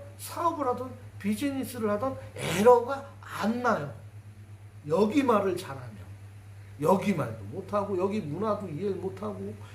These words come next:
여기에 인맥도 없고, 여기에 길도 모르고, 여기에 습성도 모르는데 성급하게 와서 시쳇말로 내질렀다가 깡통 차고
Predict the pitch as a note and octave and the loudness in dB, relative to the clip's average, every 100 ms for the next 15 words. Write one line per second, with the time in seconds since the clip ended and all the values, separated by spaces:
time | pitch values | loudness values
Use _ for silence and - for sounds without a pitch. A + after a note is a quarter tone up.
0 | - E3 F#3+ A3 A3 F3 G3+ A3+ A3+ A3+ | -2 2 2 4 4 4 0 2 2 0
1 | G3 G3 G#3+ - - G#3+ G#3 - - F3 | 2 4 4 0 -8 -4 -4 -6 -2 0
2 | G#3 A#3+ A3 - A3 B3+ G#3+ A#3 G#3+ F#3+ | 0 -2 -4 -4 -2 -2 -2 -2 0 0
3 | A3 G#3+ A3 A3+ - - - E3 A#3+ B3+ | 0 -4 -4 -6 -8 -12 0 4 4 4
4 | B3 A#3+ - - A4+ F#4+ E4+ D4 E3 A3+ | 4 2 -2 -4 0 0 0 -4 -2 -2
5 | C#4 B3+ A#3+ B3+ E4+ F4 - - - - | -2 -4 -6 -6 -6 -8 -10 -16 -16 -16
6 | - - - - - - - B4+ A4 - | -16 -16 -16 -14 -10 -4 -2 2 2 4
7 | B3 A#3+ G#3 D3 C#3+ A#3 D#4 - - - | 2 4 4 2 2 0 0 -4 -14 -16
8 | - - - - - - - D4+ C#4 G#3+ | -16 -16 -14 -14 -12 -8 -2 0 2 0
9 | G3 E3 E3+ G#3 G3+ G#3+ F#3+ F#3 E3+ E3 | -2 -2 2 4 4 2 2 2 -2 -4
10 | B3+ - - - - - - - - - | -8 -10 -16 -16 -16 -16 -16 -16 -16 -16
11 | - - - - - - - - - - | -16 -16 -16 -16 -16 -16 -16 -16 -16 -16
12 | - - C#4 D4+ C4+ A#3 - F3 D#3 G#3+ | -14 2 4 4 2 -2 -2 -4 -4 -6